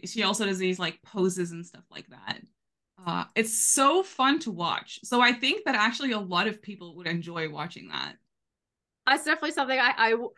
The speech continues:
Speaker 2: I will definitely consider. I can't say it's gonna be, like,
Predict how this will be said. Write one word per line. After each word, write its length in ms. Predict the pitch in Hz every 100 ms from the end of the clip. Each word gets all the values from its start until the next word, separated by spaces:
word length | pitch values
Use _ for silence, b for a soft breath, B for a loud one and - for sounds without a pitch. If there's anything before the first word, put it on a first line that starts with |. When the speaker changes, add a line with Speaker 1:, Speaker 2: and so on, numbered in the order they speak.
| b b -
Speaker 2:
I 160 | 220
will 300 | 254 254 226 208
definitely 560 | 214 262 - 370 247 254
consider. 640 | - 247 - 226 214 254 -
I 160 | 233
can't 440 | 220 - 254 247 240
say 260 | 262 240
it's 120 | 240 240
gonna 200 | 240 226
be, 280 | 233 226
like, 340 | 220 208 196